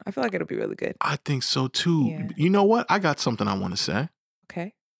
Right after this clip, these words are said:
Speaker 2: I'm gonna go ahead and tell you your happy birthday now, Six.
Speaker 1: Thank you.
Speaker 2: 'Cause I think by the time our next episode comes out, it will already have been your birthday.
Speaker 1: Yeah, my birthday's Monday, so
Speaker 2: Your
Speaker 1: yeah.
Speaker 2: bir-, so happy early birthday to you, Six.
Speaker 1: Thank you.
Speaker 2: Um, you know,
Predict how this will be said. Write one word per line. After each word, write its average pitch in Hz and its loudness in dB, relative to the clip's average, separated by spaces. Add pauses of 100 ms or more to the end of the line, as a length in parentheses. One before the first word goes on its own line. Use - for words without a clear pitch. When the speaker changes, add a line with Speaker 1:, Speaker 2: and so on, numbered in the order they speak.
(320)
Speaker 2:
I'm 185 0
gonna 190 4
go 131 2
ahead 131 4
and 135 -2
tell 151 4
you 147 2
your 156 2
happy 156 2
birthday 165 2
now, 107 0
Six. - -2
Speaker 1:
Thank 240 -14
you. 160 -6 (160)
Speaker 2:
'Cause 139 2
I 147 4
think 147 2
by 127 4
the 131 -2
time 147 2
our 123 2
next 151 0
episode 120 2
comes 104 -2
out, 104 0
it - 0
will 120 4
already 113 4
have 120 0
been 135 -2
your 135 0
birthday. 139 0
Speaker 1:
Yeah, 170 2
my 170 2
birthday's 165 -2 (180)
Monday, - -8
so - -12
Speaker 2:
Your - -4
Speaker 1:
yeah. - -2
Speaker 2:
bir-, - -2 (120)
so - -4
happy 156 0
early 139 4
birthday 117 -2
to - -8
you, 95 -2
Six. 208 -2
Speaker 1:
Thank 233 -8
you. 147 -4 (300)
Speaker 2:
Um, 101 -4 (1000)
you 123 -4
know, 107 -2